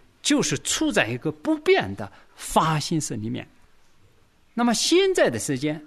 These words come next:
我们认为过去、现在、未来等等的很多世间的概念，全都是假的。为什么？都是在生灭妄想上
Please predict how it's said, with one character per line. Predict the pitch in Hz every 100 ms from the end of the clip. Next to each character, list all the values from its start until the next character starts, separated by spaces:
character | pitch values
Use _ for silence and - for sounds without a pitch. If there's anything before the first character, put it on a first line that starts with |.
| - _ -
我 | 127
们 | 131 135
认 |
为 | 131
过 | 135 143
去、 | - 120
现 | - 135
在、 | 131 113
未 | 110
来 | 127
等 | 107 110 143
等 | 127 107
的 | - - -
很 | - 113
多 | 127 139
世 | - - 120
间 | 135 127 131
的 | 117
概 | 156 107
念， | 101 - -
全 | - - 104 104 131
都 | 165
是 | -
假 | - 87 -
的。 | - - - -
为 | 247 330
什 | 220
么？ | 208 208 - - -
都 | 453 453 330
是 | 196
在 | 175 - - 107 110
生 | - - - 302 285
灭 | 226 196 143 - - -
妄 | - 214 214 196 185 170
想 | 196 156 120
上 | 190 143